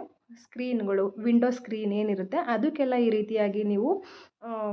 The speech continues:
ಸ್ಪ್ರೇ ಮಾಡ್ಕೊಬೋದು. ನಿಮಗೆ ಮನೆ ತುಂಬ ಒಳ್ಳೆ ಘಮ ಘಮ ಅನ್ನೋ ಸ್ಮೆಲ್ ಬರ್ತಿರುತ್ತೆ, ಯಾವುದೇ ರೀತಿ ಬ್ಯಾಡ್ ಸ್ಮೆಲ್ ನಿಮಗೆ, ಆ, ಕಾಣಿಸೋದಿಲ್ಲ. ಅದಾಗಿದ್ದಾದ್ಮೇಲೆ ನೆಕ್ಸ್ಟ್ ಬಂದ್ಬಿಟ್ಟು ಲಾಸ್ಟ್ ಟಿಪ್ಸ್ ಏನಪ್ಪ ಅಂತ ಹೇಳಿದ್ರೆ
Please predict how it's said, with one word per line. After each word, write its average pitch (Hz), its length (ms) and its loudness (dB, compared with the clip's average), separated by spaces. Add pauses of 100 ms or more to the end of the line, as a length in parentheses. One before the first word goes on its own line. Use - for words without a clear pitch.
(340)
ಸ್ಪ್ರೇ 240 320 -8
ಮಾಡ್ಕೊಬೋದು. 202 680 -2
ನಿಮಗೆ 254 240 2
ಮನೆ 226 280 2
ತುಂಬ 240 240 0 (100)
ಒಳ್ಳೆ 208 280 4
ಘಮ 208 260 -2
ಘಮ 208 240 2
ಅನ್ನೋ 202 180 2
ಸ್ಮೆಲ್ 208 360 0
ಬರ್ತಿರುತ್ತೆ, 196 600 -2 (400)
ಯಾವುದೇ 214 340 0
ರೀತಿ - 220 -6
ಬ್ಯಾಡ್ 202 300 0
ಸ್ಮೆಲ್ 208 300 -2
ನಿಮಗೆ, 190 380 0 (480)
ಆ, 233 80 -10 (560)
ಕಾಣಿಸೋದಿಲ್ಲ. 202 600 -4 (600)
ಅದಾಗಿದ್ದಾದ್ಮೇಲೆ 254 720 0
ನೆಕ್ಸ್ಟ್ 233 380 2
ಬಂದ್ಬಿಟ್ಟು 226 440 2
ಲಾಸ್ಟ್ 220 360 -2
ಟಿಪ್ಸ್ 208 240 -8
ಏನಪ್ಪ 202 260 -4
ಅಂತ 196 200 -2
ಹೇಳಿದ್ರೆ 190 440 0